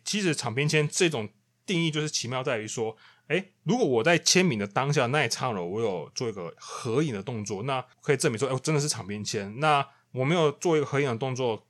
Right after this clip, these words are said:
这个场边签就变成我跟那个球星的单独回忆。那你如果可以让他去转卖，当然可以转卖，取决于说，当有人质疑说，这真的是他本人做的场边签吗？因为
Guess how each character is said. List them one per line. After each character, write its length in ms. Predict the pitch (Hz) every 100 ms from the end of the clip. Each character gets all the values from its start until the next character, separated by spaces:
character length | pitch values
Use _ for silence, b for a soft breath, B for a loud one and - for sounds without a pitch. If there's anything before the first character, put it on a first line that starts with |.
| -
这 100 | 180
个 60 | 170
场 180 | 120
边 120 | 113 127
签 120 | 131
就 80 | 151
变 160 | 147
成 120 | 117 127
我 340 | 117 104 95 -
跟 240 | 143 151
那 120 | 147
个 80 | 131
球 240 | - 110
星 160 | 95 113
的 100 | 98
单 260 | - 123 127
独 160 | 104
回 240 | - 87 82
忆。 140 | 87 b b -
那 180 | 156 156
你 160 | 135 113
如 200 | 196 240
果 140 | 175
可 120 | 165
以 100 | 147
让 160 | 147 131
他 40 |
去 60 | 170
转 180 | 117 87
卖， 200 | 113 -
当 160 | 151
然 60 | 143
可 60 |
以 40 | 143
转 140 | 85
卖， 180 | 107 98
取 360 | - - 101 92
决 220 | 107 110
于 40 |
说， 240 | 110 113 B B B B _ -
当 180 | 160 156
有 140 | 104
人 100 | 98
质 140 | 101 104
疑 60 |
说， 100 | 107
这 140 | 101 -
真 140 | 147
的 40 |
是 80 | 123
他 200 | 117 117
本 340 | - - 95 85
人 180 | 92 -
做 180 | 143 101
的 80 |
场 200 | - 85
边 160 | 90 95
签 160 | 101 92
吗？ 120 | 110
因 80 | 151
为 180 | 165